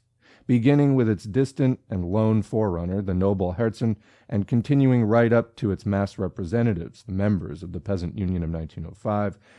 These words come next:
and the Trudovik deputies to the first three Dumas of nineteen oh six to twelve, Russian bourgeois democracy has had a narodnik coloring.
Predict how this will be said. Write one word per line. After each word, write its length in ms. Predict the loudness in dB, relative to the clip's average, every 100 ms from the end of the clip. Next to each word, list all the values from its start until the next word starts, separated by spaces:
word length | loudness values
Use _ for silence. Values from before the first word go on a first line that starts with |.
| _
and 200 | 0 2
the 60 |
Trudovik 500 | 2 0 0 -2 -4
deputies 480 | -2 -2 -2 -6 -8
to 80 | -8
the 100 | -10
first 320 | -4 -4 -4
three 180 | -6 -6
Dumas 440 | -2 -2 0 -2 -4
of 160 | -10 -14 _ _
nineteen 360 | -2 -2 0 -2
oh 100 | -2
six 300 | -4 -6 -8
to 100 | -18
twelve, 520 | -4 0 0 -2 -10 _ _ _
Russian 340 | -2 0 2 2
bourgeois 360 | 0 2 0
democracy 800 | 2 0 0 -4 -8 -2 0 0 -4
has 160 | -4
had 220 | 0 2
a 60 | 4
narodnik 680 | 2 2 2 0 0 -4 -4
coloring. 420 | -6 -4 -4 -8